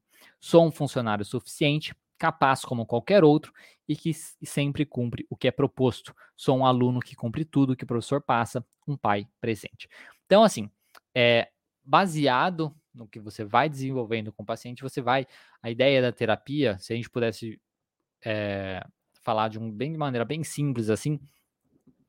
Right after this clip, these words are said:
é a gente trabalhar com o paciente, dele ir desenvolvendo mais, é, de, digamos, mais evidências, né,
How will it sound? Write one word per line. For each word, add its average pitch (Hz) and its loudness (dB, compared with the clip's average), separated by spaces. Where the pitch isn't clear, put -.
é 131 4
a 127 8
gente 123 0
trabalhar 127 4
com 127 -4
o 117 -6
paciente, 123 -2
dele 131 4
ir 143 0
desenvolvendo 156 2
mais, 123 -2
é, 110 2
de, 107 -6
digamos, 113 -4
mais 139 6
evidências, 160 2
né, 120 -6